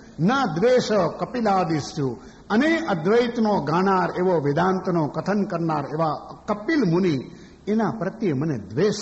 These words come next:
નથી કે પરાયા છે, પારકા છે, મારા નથી, ઇતર દર્શની છે, અન્ય દર્શની છે. અને આપણે તો પાછું અન્ય દર્શની એટલે મિથ્યાત્વી. આપણે તો એમાં કેટલી બધી જ્ઞાનની આશાતના કરીએ છીએ.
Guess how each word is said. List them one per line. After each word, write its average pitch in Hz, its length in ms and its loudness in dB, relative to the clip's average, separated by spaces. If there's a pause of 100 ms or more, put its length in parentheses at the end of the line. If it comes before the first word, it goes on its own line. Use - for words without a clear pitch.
નથી 143 260 -4
કે 120 200 -10
પરાયા 156 520 -6
છે, 104 240 -12
પારકા 143 520 -10
છે, 120 220 -12
મારા 131 400 -6
નથી, 123 320 -8 (260)
ઇતર 208 320 -2
દર્શની 147 500 -2
છે, 139 140 -6
અન્ય 196 380 0
દર્શની 143 440 -4
છે. 117 240 -8 (420)
અને 143 140 -6
આપણે 127 300 -6
તો 202 300 -2
પાછું 202 260 0
અન્ય 220 220 4 (100)
દર્શની 151 380 -2
એટલે 185 160 -2
મિથ્યાત્વી. 151 640 -2 (1700)
આપણે 185 300 -6
તો 202 120 -8
એમાં 165 260 -4
કેટલી 170 400 -4
બધી 143 240 -4
જ્ઞાનની 127 640 0
આશાતના 113 520 -8
કરીએ 104 400 -10
છીએ. - 280 -20